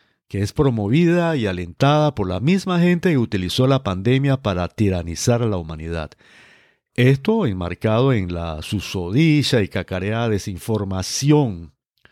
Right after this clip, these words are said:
Esta misma bandera de la desinformación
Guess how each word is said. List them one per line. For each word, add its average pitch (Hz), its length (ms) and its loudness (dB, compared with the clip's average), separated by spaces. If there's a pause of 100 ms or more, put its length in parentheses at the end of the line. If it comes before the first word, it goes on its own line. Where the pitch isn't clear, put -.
(840)
Esta 113 300 0
misma 143 360 4
bandera 101 920 2 (500)
de 82 100 -14
la 82 100 -12
desinformación 92 1200 -2